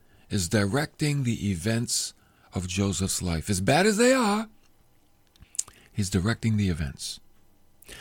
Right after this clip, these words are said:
Now, the fourth thing that happens when bitterness takes over, the heart becomes hardened and thinks nothing, oh boy, here it comes, of hurting others. Thinks nothing.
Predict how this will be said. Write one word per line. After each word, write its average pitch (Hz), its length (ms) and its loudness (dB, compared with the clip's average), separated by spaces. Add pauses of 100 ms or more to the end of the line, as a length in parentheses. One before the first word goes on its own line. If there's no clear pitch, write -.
(240)
Now, 151 100 4
the 139 100 4
fourth 220 360 0
thing 202 240 2
that 156 140 2
happens 127 420 0
when 104 140 4
bitterness 120 400 0
takes 127 260 -2
over, 131 300 0 (920)
the 110 160 2
heart 151 320 0
becomes 120 360 -2
hardened 117 600 -6 (800)
and 113 120 2
thinks 127 300 2
nothing, 110 640 2 (320)
oh 107 240 2
boy, 85 300 0
here 107 200 -2
it - 80 -8
comes, 82 440 -4 (560)
of 98 140 0
hurting 107 320 0
others. 80 480 -4 (1700)
Thinks 123 220 0
nothing. 139 360 -2